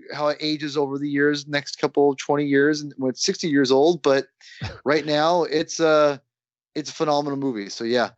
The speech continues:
Speaker 1: I, uh, I, I think Empire deserves to be number one, and it's num-, this and Jedi are number one in my heart forever.
Speaker 2: Yeah, I mean,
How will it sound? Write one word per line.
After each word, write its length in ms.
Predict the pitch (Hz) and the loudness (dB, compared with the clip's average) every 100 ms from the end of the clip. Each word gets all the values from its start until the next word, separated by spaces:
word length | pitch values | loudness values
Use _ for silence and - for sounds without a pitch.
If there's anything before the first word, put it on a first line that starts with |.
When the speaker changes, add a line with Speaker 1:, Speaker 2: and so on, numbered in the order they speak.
| _ | _
Speaker 1:
I, 240 | 104 107 107 | -8 -6 -4
uh, 280 | 104 104 98 | -4 -4 -4
I, 440 | 98 107 110 - | -2 0 0 -2
I 20 | 110 | -2
think 180 | 123 | 0
Empire 640 | 117 117 123 120 120 117 110 | -2 -4 0 2 4 4 0
deserves 400 | 107 104 127 123 | -4 0 0 0
to 40 | |
be 80 | - | -2
number 220 | 127 127 | -2 2
one, 420 | 127 131 139 143 139 _ _ _ _ - | 2 4 2 -2 -6 _ _ _ _ -6
and 420 | 127 123 123 123 | -2 0 -2 -2
it's 380 | 120 127 - - - | 2 2 0 -8 -4
num-, 260 | 131 135 127 | -4 -2 -6
this 360 | 123 160 165 | -2 0 2
and 120 | 170 135 | 0 2
Jedi 300 | 147 160 165 | 4 4 2
are 40 | |
number 200 | 147 143 | 0 -2
one 180 | 143 147 | -2 -2
in 60 | |
my 100 | 147 | -4
heart 220 | 143 143 135 | -4 -4 -6
forever. 440 | 131 110 90 - _ _ _ _ _ _ _ _ _ _ _ _ _ _ _ _ _ - | -6 -6 -8 -16 _ _ _ _ _ _ _ _ _ _ _ _ _ _ _ _ _ -4
Speaker 2:
Yeah, 280 | 120 139 110 | -2 0 -2
I 100 | 120 | -4
mean, 400 | 117 117 110 110 | -4 -4 -6 -10